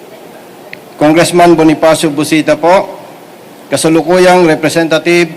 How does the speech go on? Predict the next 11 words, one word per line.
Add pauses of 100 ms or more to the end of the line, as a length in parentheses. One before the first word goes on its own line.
(240)
ng
One
Rider
Party
List,
nineteen
Congress. (960)
Kasama
si
Honorable
Congressman